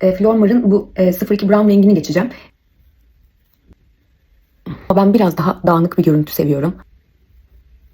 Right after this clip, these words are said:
E, maskara olarak Nivell'in bu maskarasını kullanacağım. Ben gözümü tutmadan asla süremiyorum bu arada kızlar. İkinci katı sürdüm geldim. Gerçekten bu fiyata alabileceğiniz en güzel rimel olabilir arkadaşlar. Pudra olarak Lycat'ın bu pudrasını kullanacağım. Bu ama yüz otuz beş cent rengi bendeki. Biraz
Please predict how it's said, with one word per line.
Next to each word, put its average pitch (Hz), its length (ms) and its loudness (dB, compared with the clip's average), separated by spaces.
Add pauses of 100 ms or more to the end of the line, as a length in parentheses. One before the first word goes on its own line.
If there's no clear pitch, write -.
(200)
E, 185 100 -2
maskara 196 360 -2
olarak 175 260 -2
Nivell'in 180 340 4
bu 170 60 0
maskarasını 170 460 -6
kullanacağım. 147 400 -8 (520)
Ben 190 120 2
gözümü 190 240 2
tutmadan 170 320 -4
asla 170 280 -4
süremiyorum 147 420 -4
bu 147 60 -6
arada 147 180 -8
kızlar. 147 320 -12 (800)
İkinci 208 260 0
katı - 160 -4
sürdüm 180 340 0
geldim. 165 300 -2 (240)
Gerçekten 190 460 0
bu 185 40 2
fiyata 185 320 -2
alabileceğiniz 170 560 0
en 185 140 4
güzel 156 260 0
rimel 151 160 0
olabilir 143 260 -4
arkadaşlar. 139 440 -8 (140)
Pudra 269 240 -2
olarak 214 280 0
Lycat'ın 226 360 -2
bu 214 40 -4
pudrasını 214 380 -4
kullanacağım. 180 500 -4
Bu 208 140 0
ama 214 100 0
yüz 190 100 2
otuz 208 180 0
beş 202 180 -2
cent 190 220 -4
rengi 147 180 -6
bendeki. 147 420 -10 (140)
Biraz - 200 -12